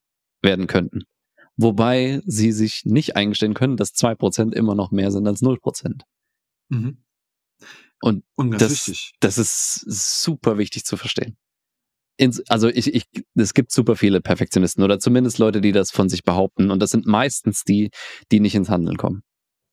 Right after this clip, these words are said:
Speaker 2: Mhm.
Speaker 1: Und das quasi als Ausrede dafür benutzen, dass sie, also sie benutzen diesen Perfektionismus als Ausrede,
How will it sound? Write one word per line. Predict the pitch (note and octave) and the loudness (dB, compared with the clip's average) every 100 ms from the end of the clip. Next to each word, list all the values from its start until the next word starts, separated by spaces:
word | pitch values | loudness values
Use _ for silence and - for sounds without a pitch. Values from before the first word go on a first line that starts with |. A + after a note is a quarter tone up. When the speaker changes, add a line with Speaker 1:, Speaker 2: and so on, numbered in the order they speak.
| _ | _
Speaker 2:
Mhm. | - A#2+ C3 | -6 -4 -2
Speaker 1:
Und | A2 G2 | -4 2
das | C3 - - _ G#2+ | 0 0 -8 _ -4
quasi | A2 A2 G#2+ - | 0 0 0 0
als | G#2 F#2 | -2 -2
Ausrede | - A#2+ A2+ G#2+ G#2 | 0 0 0 2 2
dafür | G#2 G2 A2 | 2 2 0
benutzen, | G2+ G#2 G#2 - G2 A2 - - - | 2 2 2 0 0 -2 -8 -20 -4
dass | - G2+ - | 0 0 2
sie, | G2+ - _ _ _ _ G#3 _ - | 0 0 _ _ _ _ -12 _ -2
also | G2+ F#2+ - | 2 2 0
sie | - | 0
benutzen | G2 G#2+ A#2 - A2 G#2+ - | 4 4 2 2 2 2 0
diesen | G#2 G2 F#2+ | 0 2 0
Perfektionismus | A2+ G2+ G2 - A2 - F#2 | 2 0 0 2 2 2 0
als | G2+ - | 0 2
Ausrede, | G2+ - F#2+ F#2+ | 0 2 2 2